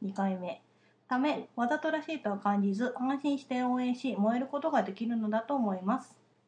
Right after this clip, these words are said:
長々と書いてしまいすいません。自分の趣味に関することなので、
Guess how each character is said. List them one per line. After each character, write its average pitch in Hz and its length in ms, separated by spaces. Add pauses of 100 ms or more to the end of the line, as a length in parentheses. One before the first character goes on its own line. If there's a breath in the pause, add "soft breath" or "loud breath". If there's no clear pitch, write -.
長 247 180
々 339 280
と 240 120
書 247 120
い 233 80
て 214 100
し 214 100
ま 196 140
い 190 80
す 214 100
い 220 40
ま 247 180
せ 247 160
ん。 101 60
自 - 140
分 269 180
の 302 80
趣 302 160
味 294 120
に 214 120
関 220 240
す 226 100
る 214 80
こ 196 140
と 202 100
な 190 160
の 175 120
で、 214 140